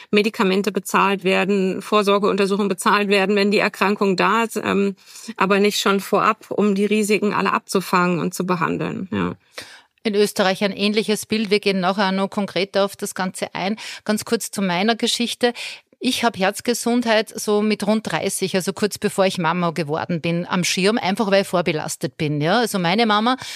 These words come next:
Speaker 2: ist mit achtundfünfzig plötzlicher Herztod verstorben. Genauso ihr Vater, der hatte Herzinfarkte, glaube ich, ich glaube, es waren sogar zwei, Schlaganfall und so weiter und ist dann auch mit achtundfünfzig Jahren verstorben. Also,
Speaker 1: Mhm.
Speaker 2: dass ich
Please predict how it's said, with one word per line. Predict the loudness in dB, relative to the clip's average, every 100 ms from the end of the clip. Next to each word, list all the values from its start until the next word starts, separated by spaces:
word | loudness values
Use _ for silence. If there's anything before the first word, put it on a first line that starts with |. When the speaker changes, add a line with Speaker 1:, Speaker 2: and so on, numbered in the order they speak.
| -12 -8
Speaker 2:
ist | -4
mit | -2 0
achtundfünfzig | -4 0 -4 0 -4 -2 -6 -2
plötzlicher | -2 -2 -4 -4 -2
Herztod | 0 -2 -4 -2 -2
verstorben. | -2 -2 0 0 0 0 -4 -8 -12 -2
Genauso | 0 2 0 0
ihr | -2
Vater, | -2 -2 -2 0 0
der | 2 0
hatte | -2 -2 -2 -2 -4 -20 -10
Herzinfarkte, | -2 -2 -2 -6 -4 -4 0 -2 -2 -8 0 2 2
glaube | 0 0 0
ich, |
ich | 0
glaube, | -2
es | -2
waren | -4 -6
sogar | -4 -4
zwei, | -2 -2 0
Schlaganfall | -2 0 0 0 0 0 0 0
und | -4
so | -2
weiter | -2 0 -2
und | -2
ist | -2
dann | -2
auch | 0 -2
mit | -2 -2
achtundfünfzig | -2 -2 -2 -2 -4 -6 0
Jahren | 2 2 -2
verstorben. | -4 -4 -2 -4 -4 -4
Also, | -2 0 0
Speaker 1:
Mhm. | 0 -4 0
Speaker 2:
dass | 0 2
ich | 2 0